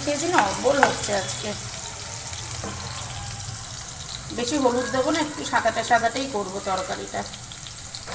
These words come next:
মশলাটা দিয়ে দিয়েছি, আর দিয়ে দিয়েছি নুন।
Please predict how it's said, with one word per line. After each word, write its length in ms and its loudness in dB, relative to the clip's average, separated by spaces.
মশলাটা 480 6
দিয়ে 280 0
দিয়েছি, 420 2
আর 200 4
দিয়ে 180 2
দিয়েছি 400 4
নুন। 340 4